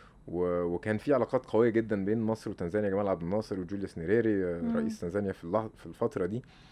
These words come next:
Speaker 1: آه، وإنه ال-، ال-، ال-، ال-، ال-، ال-، ال-، الأنظمة الاشتراكية تنهض سوا ونتعاون و-، ف-، فهي رواية جذابة جدًا جدًا وشيقة و-، وهي في الآخر رواية رومانسية.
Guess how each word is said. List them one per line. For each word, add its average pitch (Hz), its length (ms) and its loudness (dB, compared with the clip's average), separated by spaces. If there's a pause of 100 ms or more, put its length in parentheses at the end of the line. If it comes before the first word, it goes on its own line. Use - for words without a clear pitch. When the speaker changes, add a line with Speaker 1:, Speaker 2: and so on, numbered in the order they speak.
(320)
Speaker 1:
آه، 80 1400 -6
وإنه 90 320 -4
ال-، 87 180 -6
ال-، 85 180 -8
ال-، 85 220 -10
ال-، 85 220 -12
ال-، 82 300 -14 (220)
ال-، 82 160 -12
ال-، 82 300 -12 (340)
الأنظمة 110 440 2
الاشتراكية 110 640 0
تنهض 90 400 -4
سوا 127 360 2
ونتعاون 110 800 0
و-، 92 140 -4 (560)
ف-، - 140 -4 (600)
فهي 104 500 0
رواية 113 320 6
جذابة 120 520 6
جدًا 113 320 4
جدًا 107 440 2
وشيقة 107 800 4
و-، 90 540 2
وهي 117 120 6
في - 80 -2
الآخر 131 280 2
رواية 123 180 10
رومانسية. 101 480 0